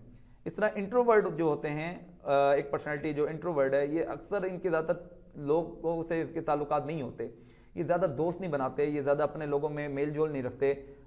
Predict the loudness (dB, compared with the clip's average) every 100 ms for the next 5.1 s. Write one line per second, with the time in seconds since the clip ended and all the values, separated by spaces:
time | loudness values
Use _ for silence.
0 | -4 -2 -2 -4 -6 -10 -2 2 2 4
1 | 4 4 2 2 0 0 0 0 2 2
2 | 0 2 2 2 0 -6 -6 -8 -8 -12
3 | -16 -20 -10 -8 -2 0 2 2 0 2
4 | 0 0 0 0 0 -2 -4 -6 -8 -8
5 | -12